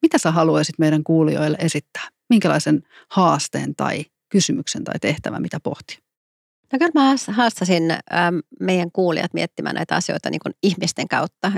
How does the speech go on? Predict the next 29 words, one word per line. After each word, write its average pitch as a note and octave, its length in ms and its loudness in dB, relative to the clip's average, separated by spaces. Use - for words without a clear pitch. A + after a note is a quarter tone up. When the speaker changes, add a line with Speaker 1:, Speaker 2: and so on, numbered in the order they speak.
Speaker 2:
Elikkä F3 300 -2
jo-, G3 140 0
on, G#3+ 180 0
on A3 120 2
se, G#3 120 0
mitä G#3 280 0
ikinä E3+ 460 0
tavallaan D#3+ 460 -2
seuraava D#3 280 2
kerran, D#3 320 -4
tavallaan E3 240 -2
seuraava F3+ 360 2
kohtaaminen, D#3+ 640 -2
ää, E3 220 0
asiakkaan D#3+ 520 -2
kanssa D#3 360 -4
tai E3 360 -4
seuraava F3+ 480 -2
kohtaaminen E3 480 -2
oman F3 280 2
tiimin E3+ 400 2
kanssa - 440 -6
tai D3+ 420 0
oman E3+ 340 -2
tiimiläisen E3 520 2
kanssa, E3 300 -6
niin D#3+ 100 -2
miettiä, E3+ 360 -4
että, D#3+ 280 -4